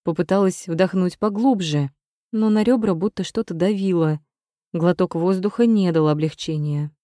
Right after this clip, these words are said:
только привкус травяной горечи во рту. "Верь мне", — приказал Назар, — "и всё узнаешь". Лика кивнула.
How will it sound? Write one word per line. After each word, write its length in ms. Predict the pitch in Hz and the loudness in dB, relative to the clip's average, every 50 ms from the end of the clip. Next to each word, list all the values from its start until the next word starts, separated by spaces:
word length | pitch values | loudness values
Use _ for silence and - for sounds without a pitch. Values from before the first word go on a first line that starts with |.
| _ _ | _ _
только 280 | - - 185 170 - 180 | -6 -6 -4 -4 -4 -4
привкус 440 | - 196 196 - - - 190 - - | 0 0 -2 -2 -2 -8 -10 -8 -6
травяной 440 | - 185 185 175 185 185 185 185 185 | -4 -2 0 0 2 2 2 0 0
горечи 480 | 175 185 202 190 175 151 - - - | 0 0 0 2 0 0 -2 -2 -2
во 140 | 151 151 151 | 0 0 0
рту. 340 | 151 - - 143 139 139 131 _ _ _ _ _ _ _ _ _ _ _ _ _ _ _ _ _ _ _ _ _ - | -2 -4 -4 -4 -4 -4 -6 _ _ _ _ _ _ _ _ _ _ _ _ _ _ _ _ _ _ _ _ _ -4
"Верь 280 | 165 175 185 165 147 | 0 2 2 2 2
мне", — 320 | 139 139 135 135 127 120 - _ _ _ _ _ _ _ _ _ _ _ _ | 0 -2 -2 -4 -6 -8 -12 _ _ _ _ _ _ _ _ _ _ _ _
приказал 440 | - 170 160 - 175 160 165 165 160 | -4 -2 0 0 2 2 4 2 2
Назар, — 480 | 156 160 156 147 147 135 131 - - _ _ _ _ _ _ _ _ _ _ _ _ _ _ _ | 2 0 0 -2 -2 -4 -4 -6 -10 _ _ _ _ _ _ _ _ _ _ _ _ _ _ _
"и 100 | - 151 | -6 -6
всё 180 | 143 - - 254 | -6 -2 2 2
узнаешь". 760 | 240 202 160 151 143 139 143 143 139 131 - - - - _ _ _ _ _ _ _ _ _ _ _ _ _ _ _ _ - | 2 2 2 0 0 0 0 0 -2 -4 -6 -8 -12 -12 _ _ _ _ _ _ _ _ _ _ _ _ _ _ _ _ -2
Лика 280 | 170 160 175 - 202 | 0 0 0 0 0
кивнула. 640 | 190 - 247 240 220 185 156 143 139 143 139 135 | -4 -2 0 0 2 2 2 2 0 -2 -4 -4